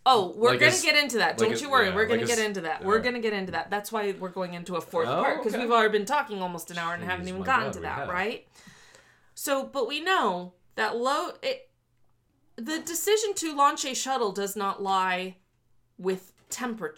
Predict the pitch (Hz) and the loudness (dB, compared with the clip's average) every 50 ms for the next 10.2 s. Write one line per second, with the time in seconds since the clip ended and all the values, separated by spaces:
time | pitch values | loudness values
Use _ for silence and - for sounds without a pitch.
0 | _ _ - 185 214 214 - - 240 254 247 226 233 226 - 190 180 170 180 170 | _ _ 0 0 0 0 0 -6 -6 -6 -4 -6 -6 -6 -6 -8 -8 -6 -8 -8
1 | 165 - - - - - - - - 175 190 208 233 233 - _ - - 494 508 | -8 -6 -6 -8 -8 -8 -12 -14 -8 -4 -2 -2 -2 -4 -8 _ -10 -4 -2 0
2 | 440 370 285 254 214 208 202 180 - - 165 160 - - 165 156 - - - - | 0 0 0 -2 0 0 -2 -2 -2 -4 -4 -4 -4 -8 -10 -10 -10 -10 -12 -12
3 | - 220 226 392 392 392 320 254 202 185 - - 175 170 175 - - 90 92 - | -12 -10 -8 -6 -6 -6 -4 -4 -6 -6 -6 -8 -8 -8 -6 -6 -6 -6 -8 -8
4 | 82 73 - - _ - 185 151 110 80 - - _ - - - - 277 254 240 | -10 -12 -12 -14 _ -18 -16 -14 -14 -16 -16 -20 _ -12 -10 -2 2 4 4 6
5 | 240 233 233 226 220 214 - - - _ _ _ _ _ _ _ _ _ _ _ | 6 8 8 8 8 6 4 0 -4 _ _ _ _ _ _ _ _ _ _ _
6 | _ _ _ _ _ _ _ _ _ 240 - - - 330 311 320 311 - - 123 | _ _ _ _ _ _ _ _ _ -14 -14 -8 -6 -4 -4 -4 -4 -6 -4 -4
7 | 123 113 120 131 131 131 131 127 127 - 120 120 123 127 123 107 113 113 110 113 | -4 -2 2 6 6 8 8 8 6 4 2 2 2 2 0 -2 -2 -2 -2 -2
8 | 110 110 104 92 95 92 90 87 110 117 131 120 117 104 104 104 101 101 98 95 | -2 -6 -10 -6 -6 -6 -6 -6 -8 -8 -8 -8 -8 -6 -6 -6 -6 -6 -6 -6
9 | 92 90 - 101 92 98 92 90 104 95 92 92 104 98 98 98 98 110 98 85 | -6 -8 -10 -10 -10 -10 -10 -8 -10 -12 -12 -12 -14 -14 -14 -10 -8 -8 -8 -8
10 | - - 76 | -10 -16 -20